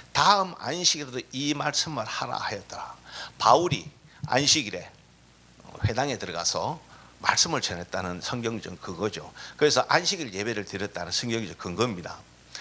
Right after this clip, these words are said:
그리고 사도행전 십삼 장 사십사 절에 "그다음 안식일에는 온 성이 다,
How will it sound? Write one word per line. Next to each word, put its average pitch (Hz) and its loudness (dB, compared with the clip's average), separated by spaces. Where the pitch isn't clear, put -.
그리고 185 6
사도행전 160 2
십삼 160 2
장 160 2
사십사 123 0
절에 120 0
"그다음 180 6
안식일에는 131 0
온 156 2
성이 147 -2
다, 107 0